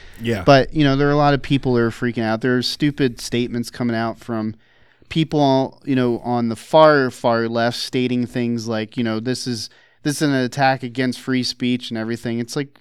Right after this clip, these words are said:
Speaker 2: in
Speaker 1: Hitler
Speaker 2: what
Speaker 1: now owns Twitter.
Speaker 2: Yeah, I mean, just dumbass, stupid statements, 'cause Elon Musk is not a conservative. Elon Musk is not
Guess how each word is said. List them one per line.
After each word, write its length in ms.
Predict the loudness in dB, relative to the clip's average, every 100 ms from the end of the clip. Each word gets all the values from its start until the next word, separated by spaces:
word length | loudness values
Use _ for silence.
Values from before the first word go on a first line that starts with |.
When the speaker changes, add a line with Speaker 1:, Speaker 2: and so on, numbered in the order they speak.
| -18
Speaker 2:
in 100 | 0
Speaker 1:
Hitler 220 | 0 4
Speaker 2:
what 120 | 4 4
Speaker 1:
now 320 | 4 2 2
owns 540 | 0 2 2 0 -6 -4
Twitter. 520 | 0 0 0 -4 -4
Speaker 2:
Yeah, 380 | 2 4 4 0
I 80 | -2
mean, 280 | 0 0 0
just 440 | -4 -6 -8 -6
dumbass, 680 | -2 0 2 2 0 -2 -8 -14 -20 -18 -6
stupid 480 | -2 0 -2 -2
statements, 540 | -4 -2 -2 -2 -8 -4
'cause 260 | -4 -4 -4
Elon 340 | -2 0 0
Musk 380 | 0 -2 -2 -6 -14
is 200 | -8 -6
not 320 | -2 -2 -2 -4
a 100 | -10
conservative. 760 | -8 -6 -4 -6 -4 -4 -6 -10 -20 _
Elon 420 | -4 0 2 2
Musk 380 | 2 0 -2 -2
is 200 | -4 -2
not 360 | -2 0 -2